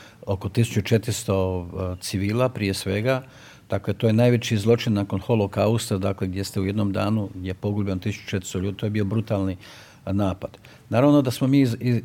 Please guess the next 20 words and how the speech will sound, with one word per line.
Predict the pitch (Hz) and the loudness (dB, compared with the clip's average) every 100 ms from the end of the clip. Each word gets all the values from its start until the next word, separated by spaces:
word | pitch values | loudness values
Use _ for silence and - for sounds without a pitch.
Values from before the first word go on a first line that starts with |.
| - | -4
izrazili, | 120 110 117 123 127 117 107 90 - - | -4 2 4 4 4 2 2 -2 -8 -6
kao | 95 90 | -4 -4
što | - | -6
su | - 92 | -8 -6
i | |
sve | - 160 | -2 2
zemlje | 147 113 | 2 2
članice | 101 107 98 - 92 | 0 -2 -2 -2 -4
iz-, | 90 92 | -4 -6
Europske | 104 98 107 98 - | -4 -2 -2 -2 -2
unije | 107 98 92 | -2 -2 -2
izrazile, | 90 95 107 127 135 120 - - - - - | -2 -2 0 0 0 0 -4 -18 -20 -20 -6
a, | 104 98 | -2 0
podršku, | - 117 110 - - 104 98 95 95 | 2 4 4 0 -6 -4 -2 -2 -2
a, | 95 | -2
Izraelu | 107 117 120 104 98 | 0 2 2 2 -2
i | 107 98 | -2 -2
pravo | 107 101 107 117 123 113 | 0 4 4 4 2 0
na | 98 98 98 | 0 -2 -2
samoobranu, | 101 98 123 147 151 151 | -2 0 2 4 4 4